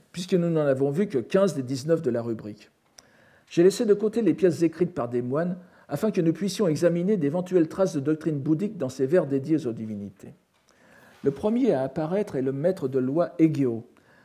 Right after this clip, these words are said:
que nous avions déjà rencontré dans le Shuishu, où il était déjà bien représenté par une vingtaine de poèmes.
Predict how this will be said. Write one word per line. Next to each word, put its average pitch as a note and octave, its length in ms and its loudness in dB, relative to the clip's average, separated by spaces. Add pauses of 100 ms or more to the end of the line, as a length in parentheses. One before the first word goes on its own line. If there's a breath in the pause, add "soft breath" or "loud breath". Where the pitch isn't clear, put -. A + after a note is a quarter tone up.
(100)
que C#3+ 100 -4
nous C#3+ 180 0
avions E3+ 180 2
déjà F3 260 2
rencontré F3+ 460 0
dans E3 100 0
le B2+ 120 0
Shuishu, B2 560 -4 (640 soft breath)
où D3 80 2
il D3+ 80 6
était D#3+ 180 4
déjà D#3+ 260 2
bien D3+ 200 2
représenté D#3+ 580 0
par C#3+ 160 -6
une B2 100 -4
vingtaine C#3+ 360 -4
de B2+ 100 -2
poèmes. G2+ 480 -10